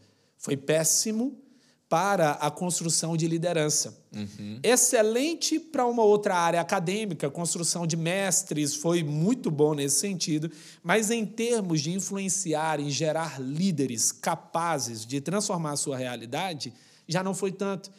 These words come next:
Speaker 1: Então, você via que as pessoas, elas iam pro seminário e retornavam pro seu contexto sem liderança, sem posicionamento, sem saber como lidar. Eu, pense bem assim, como se fosse assim:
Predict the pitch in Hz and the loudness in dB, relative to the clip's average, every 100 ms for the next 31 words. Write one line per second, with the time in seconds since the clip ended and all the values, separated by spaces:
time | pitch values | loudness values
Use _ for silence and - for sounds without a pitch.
0 | - - - 160 180 180 - 208 160 196 | -20 -12 -6 -2 0 2 4 4 2 -2
1 | 226 151 180 175 - 175 - 175 151 131 | -2 -2 -2 -6 -4 -2 0 2 2 2
2 | 156 160 143 123 196 294 294 277 - 220 | 2 2 2 2 2 2 0 -2 -2 -2
3 | 202 139 127 180 - - _ 196 185 147 | -2 -4 -4 -8 -12 -20 _ 2 4 4
4 | 233 - 254 214 196 214 269 233 190 180 | 2 2 0 -2 -4 -6 -4 -6 -4 -4
5 | - 170 160 139 123 190 196 - 135 117 | -4 -4 -8 -10 -6 -4 -2 -4 -8 -16
6 | - - - - - 285 262 233 214 208 | -20 -20 -4 0 0 2 2 4 4 2
7 | 202 208 202 - _ - 247 269 254 208 | 0 -4 -10 -20 _ -4 -2 0 2 2
8 | - 214 202 190 196 196 185 247 262 220 | 2 0 -2 -2 -2 -2 -2 0 0 -2
9 | 180 208 214 214 208 196 156 147 165 170 | 0 0 0 -2 -2 0 0 0 -2 -6
10 | - - - - - 208 202 - _ _ | -18 -20 -20 -18 -4 -2 -2 -10 _ _
11 | 262 277 - 202 220 208 - 165 139 190 | 0 2 2 0 0 0 0 -2 -4 -4
12 | - 208 202 - 143 | 0 0 0 0 -2